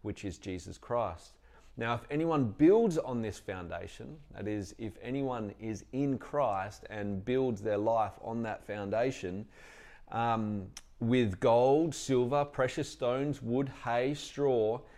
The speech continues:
each one's work will become clear, for the day will declare it, because it will be revealed by fire." What does that mean?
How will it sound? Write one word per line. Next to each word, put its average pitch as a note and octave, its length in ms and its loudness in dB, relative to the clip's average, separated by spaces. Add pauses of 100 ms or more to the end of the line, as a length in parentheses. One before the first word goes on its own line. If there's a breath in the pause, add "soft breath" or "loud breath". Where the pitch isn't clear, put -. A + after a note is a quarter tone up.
(320 loud breath)
each D#3+ 380 0
one's E3+ 420 0
work C3 960 4 (480 soft breath)
will B2 180 0
become A#2 540 -2
clear, D3+ 580 -2 (400 soft breath)
for - 180 -2
the B2+ 120 4
day C3 360 4
will C#3+ 160 2
declare C#3+ 500 0
it, F#2 120 -2
because A#2 340 -4
it B2 100 0
will A#2+ 160 -2
be A2 140 0
revealed G#2 960 0
by G2 240 -2
fire." F2+ 520 -2
What G2 160 -2
does G2+ 120 -4
that G#2 180 -2
mean? B2 340 -2